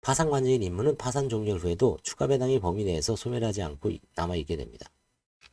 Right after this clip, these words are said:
요건, 예상할 수 있는 예는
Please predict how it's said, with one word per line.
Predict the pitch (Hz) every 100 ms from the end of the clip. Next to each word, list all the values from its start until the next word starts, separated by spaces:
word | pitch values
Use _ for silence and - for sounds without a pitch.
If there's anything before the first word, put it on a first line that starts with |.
| _ _ _ _ _ _ _ _ _ _ 107
요건, | 92 87 73 87
예상할 | 92 120 113
수 | 101 101
있는 | 92 82
예는 | 73 131 92